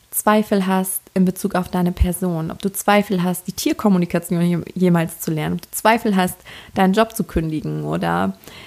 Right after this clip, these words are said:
ja, egal welche Träume du hast, wenn diese Zweifel da sind, hinterfrage, weshalb sie da sind und dann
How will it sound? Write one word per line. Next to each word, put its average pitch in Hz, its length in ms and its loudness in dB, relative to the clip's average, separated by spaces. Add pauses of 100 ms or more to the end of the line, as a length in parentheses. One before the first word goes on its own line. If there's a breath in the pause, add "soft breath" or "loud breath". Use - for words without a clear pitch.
(300 loud breath)
ja, 175 220 4
egal 220 340 4
welche 202 220 0
Träume 202 360 2
du 185 160 -4
hast, 185 460 -8
wenn 214 160 4
diese 220 240 0
Zweifel 190 460 0
da 175 240 0
sind, 175 360 -2
hinterfrage, 190 680 0
weshalb 190 420 0
sie 190 140 -6
da 180 260 0
sind 185 380 -2 (560 loud breath)
und 208 160 4
dann 208 240 4